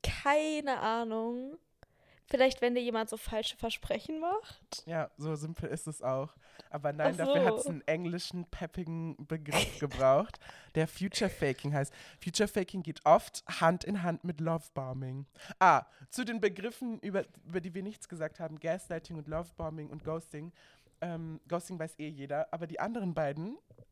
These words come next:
Speaker 2: es treibt mich in den Wahnsinn, wenn die verwendet werden,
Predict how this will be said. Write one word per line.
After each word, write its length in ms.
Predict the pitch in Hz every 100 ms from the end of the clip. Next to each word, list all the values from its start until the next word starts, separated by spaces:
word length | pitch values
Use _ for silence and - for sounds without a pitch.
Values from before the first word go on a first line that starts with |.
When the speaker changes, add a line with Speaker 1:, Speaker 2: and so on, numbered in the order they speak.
| _
Speaker 2:
es 260 | 190 - -
treibt 360 | 233 233 - 240
mich 260 | 294 -
in 60 | 208
den 180 | 202 160
Wahnsinn, 720 | 165 170 180 139 139 147 226 - - -
wenn 120 | 160
die 120 | 170
verwendet 560 | - 170 160 185 196 151
werden, 360 | 135 147 -